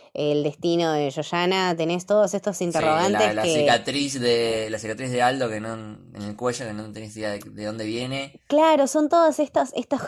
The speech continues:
Speaker 1: hints y estas pistas de los personajes que también le generan una tridimensionalidad, porque te quedás preguntándote de dónde vienen y qué hicieron y si esto es verdad y si no.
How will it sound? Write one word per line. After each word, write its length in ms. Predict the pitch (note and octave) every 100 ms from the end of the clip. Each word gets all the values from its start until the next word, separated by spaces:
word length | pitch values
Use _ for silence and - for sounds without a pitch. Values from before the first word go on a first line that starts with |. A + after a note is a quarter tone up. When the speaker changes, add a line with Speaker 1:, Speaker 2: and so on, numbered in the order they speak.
| -
Speaker 1:
hints 400 | C4+ C#4+ D#4 -
y 60 |
estas 260 | A#3+ - B3
pistas 460 | _ B3+ - A#3+ A3
de 80 |
los 140 | G#3 F#3
personajes 720 | G3+ F3+ G3 A3 - D4 - - - -
que 100 | -
también 260 | G#3 G#3+ D#4+
le 100 | D#4
generan 380 | - G3+ F#3+ F#3+
una 280 | F#3+ F3+ E3+
tridimensionalidad, 1120 | F3+ F3 F3+ E3+ F3+ F3 E3+ E3+ E3+ D#3 D3+
porque 600 | E3 D#3+ - D#3 D3+ D3
te 180 | D#3 D3+
quedás 300 | - G3 C#4
preguntándote 720 | - E3+ E3 D#3+ D#3+ D3+ D#3+
de 220 | E3 D#3
dónde 240 | E3+ F3+ E3+
vienen 420 | E3 F#3+ G3+ F#3
y 80 | D3+
qué 100 | F3
hicieron 520 | F3 - F#3+ G3 F#3+
y 60 | D3+
si 120 | D#3+
esto 180 | E3 F#3
es 40 |
verdad 480 | E3+ D3+ D#3+ F3 G3
y 140 | F#3 D#3
si 200 | - D3
no. 320 | E3+ G3